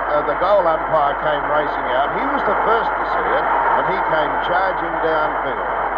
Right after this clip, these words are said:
And Kekovich in the thick of it, McGee is there.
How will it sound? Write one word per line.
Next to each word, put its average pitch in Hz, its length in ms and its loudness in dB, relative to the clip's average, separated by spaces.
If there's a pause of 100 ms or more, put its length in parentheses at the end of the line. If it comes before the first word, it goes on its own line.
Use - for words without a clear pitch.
(920)
And - 80 0 (160)
Kekovich 170 480 -2
in 143 160 -2
the 127 160 -2
thick 156 160 0
of 170 80 -2
it, 170 160 -2
McGee 156 400 -2
is 127 240 -2
there. 139 320 2